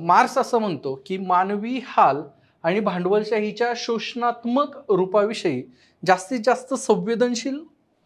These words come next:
सगळ्यांनी असणं गरजेचं आहे आणि त्याच्या, त्याच्या ठायी असलेली जी संवेदनशीलता आहे,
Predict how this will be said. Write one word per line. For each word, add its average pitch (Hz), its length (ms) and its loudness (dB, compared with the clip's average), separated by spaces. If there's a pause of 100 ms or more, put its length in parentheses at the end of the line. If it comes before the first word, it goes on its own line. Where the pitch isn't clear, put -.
(140)
सगळ्यांनी 196 380 2
असणं 170 340 -2
गरजेचं 143 420 -2
आहे 131 280 -8 (360)
आणि 247 220 4
त्याच्या, 208 580 2 (280)
त्याच्या 220 320 4
ठायी 240 420 0
असलेली 220 480 -4
जी 202 80 -8
संवेदनशीलता 175 920 -2
आहे, 170 240 0